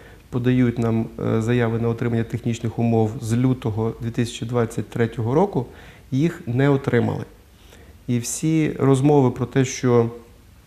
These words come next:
ми надаємо можливість будувати, е, навіть при дії мораторію, не відповідає дійсності. Дуже багато запитів, е, від, е, контролюючих органів, які цікавляться причинами.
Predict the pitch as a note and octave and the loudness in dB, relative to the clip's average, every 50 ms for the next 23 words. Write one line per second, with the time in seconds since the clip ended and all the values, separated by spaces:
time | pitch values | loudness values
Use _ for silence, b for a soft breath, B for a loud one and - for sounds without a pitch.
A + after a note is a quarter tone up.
0 | - - - - - C#3 B2+ B2 B2+ A#2+ A#2 C#3 B2+ C3 C3 B2 A#2 A#2 A#2 A2 | -20 -20 -12 -4 0 2 4 4 4 4 2 2 4 4 4 4 4 2 2 0
1 | A2+ A#2+ A#2+ B2 A#2 A2 G#2+ A#2 A#2 A2+ G#2+ A#2+ A#2 C3+ D3 D#3+ D#3 - D3 C3+ | 0 0 2 2 2 2 0 0 -2 0 0 2 4 6 6 6 6 4 2 2
2 | C3+ B B B B B B B B B - - A#2 A#2 A2+ A#2+ B2 A#2+ A#2 A2+ | 2 B B B B B B B B B -8 -2 2 2 4 4 4 4 4 2
3 | A#2 - A2+ A#2 A2+ A2+ A#2 A#2 A#2 A#2 A2+ A2 A2+ A2+ - D3+ D#3+ D#3 D3+ C#3 | 0 0 0 0 0 0 0 2 2 2 2 2 0 2 4 4 4 6 6 6
4 | C3+ B2+ C3+ B B B B B - B2+ B2 B2+ B2+ - C3 B2+ B2+ B2 B2 A#2 | 6 4 2 B B B B B -4 -4 -4 -4 -4 -4 -2 -2 0 2 2 2
5 | A2+ A2 A2 G#2+ G#2 - A#2 - - - - A#2 B2+ C3 - - - C3 C#3 D3+ | 2 2 -2 -4 -4 -6 -10 -12 -12 -14 -14 -14 -14 -14 -16 -16 -10 -4 -4 0
6 | D3+ D#3 D3 C#3+ C#3 C#3+ C#3 C3+ B2 A#2 B2+ C3 B2+ C3 A#2+ A#2 A#2+ A#2 A2+ A2+ | 0 2 2 4 2 2 2 0 0 2 2 2 2 0 -2 0 0 0 0 -2
7 | - - - A#2+ A2+ A2+ A2+ A2+ A2 A2+ A2+ A#2 A#2+ B2 B2 A#2 A#2 A#2 A#2 A#2+ | -6 -8 -6 -4 -4 -2 -2 -2 -2 -2 -2 -2 -4 -4 -6 -2 0 0 0 -2
8 | A#2+ B2 B2 A2+ A2 A2+ A2+ - - A#2+ - - A#2 A2+ A2+ - A#2 B2 C3 B2+ | -4 -6 -6 -4 -2 -2 -4 -4 -6 -8 -6 -4 -4 -4 0 0 2 4 4 2
9 | B2 - A#2+ - - A2+ A2+ A2+ A2+ A2 A#2 A2 A2+ B B B B B B B2+ | 2 0 -8 -2 0 0 2 2 0 0 -2 -4 -6 B B B B B B -10
10 | A#2 - A#2 - - A#2+ - A#2 A2+ A2+ A2 - G#2+ G#2 A#2 A2+ G#2+ - A2 G#2+ | -8 -8 -8 -6 -6 -2 0 0 2 2 0 -2 -4 -4 -4 -4 -4 -4 -4 -2
11 | A2+ A2 A2 G#2 | -2 -2 -4 -4